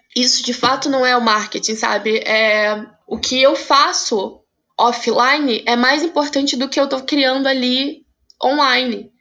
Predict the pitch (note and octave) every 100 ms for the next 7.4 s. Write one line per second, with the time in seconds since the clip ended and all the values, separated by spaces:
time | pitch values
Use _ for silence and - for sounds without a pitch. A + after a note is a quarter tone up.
0 | _ - B3 B3+ B3 B3+ C#4 E4 E4+ C4+
1 | B3+ B3 A#3 B3 B3 A#3+ - A3+ G#3+ B3
2 | D#4 D#4+ A#3+ A#3+ - A#3 A#3 A#3 B3 B3
3 | B3 A#3+ B3+ D4 C#4+ C4+ A3+ A3+ A3+ A3
4 | A3+ A3+ G#3 A#3 A#3+ C4 C#4 B3+ G#3+ A3+
5 | B3 A#3 B3+ B3+ A#3 A#3 - A#3+ A#3 A#3
6 | - B3 A#3+ A#3+ - B3 B3 B3 B3+ C#4+
7 | C#4 C4+ A3+ A3